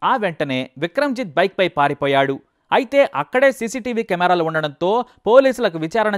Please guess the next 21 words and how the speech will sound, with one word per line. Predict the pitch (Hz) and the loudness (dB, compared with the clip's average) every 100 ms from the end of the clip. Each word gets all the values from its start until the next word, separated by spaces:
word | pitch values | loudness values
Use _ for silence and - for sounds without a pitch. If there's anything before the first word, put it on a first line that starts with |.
| 185 | -2
చేయడం | 165 156 | -2 -4
సులువైంది. | - 160 151 147 139 143 - _ | -4 -2 -2 -4 -4 -8 -8 _
పైగా | 180 190 220 | -4 0 0
విక్కీ | 147 156 - 240 | -2 -6 -8 -8
కాల్ | - 165 185 | 0 0 2
డేటాను | 190 185 170 | 0 -2 -2
పరిశీలించగా | 135 135 - 131 120 123 120 120 - _ - | -4 -4 -6 -8 -6 -4 0 0 -2 _ -6
విజయలక్ష్మితో | 160 190 294 254 226 208 214 | -4 0 0 0 -4 -2 -2
ఉన్న | 185 | -2
అక్రమ | 160 - 208 | -4 -2 -2
బంధం | 180 165 185 131 | -2 -4 -4 -4
బయటకొచ్చింది. | 139 - 143 - 139 135 131 - _ _ - | -4 -4 -8 -6 -8 -6 -6 -8 _ _ -4
సరాసరి | 208 269 311 285 269 | 0 2 2 2 0
ఆమెకు | 185 185 185 | 0 -2 -4
ఫోన్ | - 185 185 | -4 -4 -4
చేసినా | 165 175 160 151 - | -4 -2 -2 -2 0
నాకు | 180 233 | 0 2
ఎవరి | 170 202 269 | 0 2 0
గురించి | 254 254 254 | 0 -6 -6
తెలియదని | 233 202 202 196 208 | -2 0 0 -2 -2
సమాధానమిచ్చింది. | 180 185 180 180 170 - 180 170 170 | 0 2 2 0 -4 -10 -6 -2 -2